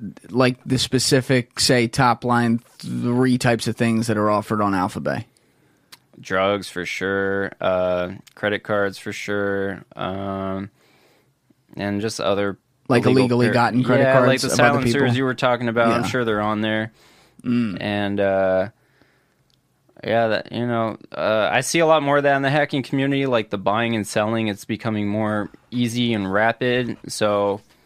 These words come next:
Speaker 2: you know, you can start out from not knowing anything about hacking and, like, basically buying your way in, and that's becoming easier and easier and easier and easier. So that's probably the future of, um, of hacking is, like,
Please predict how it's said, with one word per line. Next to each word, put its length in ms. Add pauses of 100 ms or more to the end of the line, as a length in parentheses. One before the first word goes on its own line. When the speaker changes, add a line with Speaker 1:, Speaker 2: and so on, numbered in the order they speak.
(680)
Speaker 2:
you 80
know, 360
you 120
can 80
start 380
out 200
from 200
not 180
knowing 240
anything 260
about 240
hacking 380
and, 160
like, 240
basically 400
buying 520
your 140
way 260
in, 460
and 100
that's 140
becoming 380
easier 420
and 80
easier 300
and 100
easier 280
and 100
easier. 320 (480)
So 280
that's 200
probably 360
the 180
future 760
of, 460
um, 480 (500)
of 160
hacking 560
is, 220
like, 360